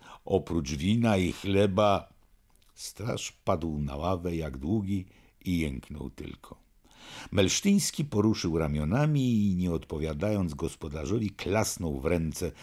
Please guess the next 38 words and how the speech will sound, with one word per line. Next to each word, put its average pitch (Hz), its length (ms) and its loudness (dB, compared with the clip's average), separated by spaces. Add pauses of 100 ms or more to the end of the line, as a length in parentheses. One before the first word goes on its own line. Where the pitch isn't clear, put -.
(280)
jak 82 260 4
gdyby 90 340 2
w 73 80 -4
domu 82 440 2
był, 73 380 -2
rozkazując 82 800 -2
sobie 80 280 -4
dać 69 300 -6
wina 107 340 0
i 80 160 0
jadła, 85 480 4 (300)
jakie 73 320 -4
było. - 420 -14 (540)
Nie 104 180 0
chciał 82 300 -2
zupełnie 78 500 -2
zrywać 71 480 -2
z - 120 -14
Dersławem 110 640 -2
i 85 80 2
odezwał 71 600 -2
się: - 240 -14 (1200)
„Naprawdę 127 640 6
za 90 180 6
zdrajcę 90 640 4
bym 82 360 0
cię 80 180 0
powinien 87 560 0
mieć, 98 400 2
ale 92 320 2
z - 340 -4
tobą, 107 580 4
jak 85 320 0
bez 82 360 0
ciebie, 104 520 2
nie 98 280 2
poczęlibyśmy 90 840 -2
nic, 76 480 -4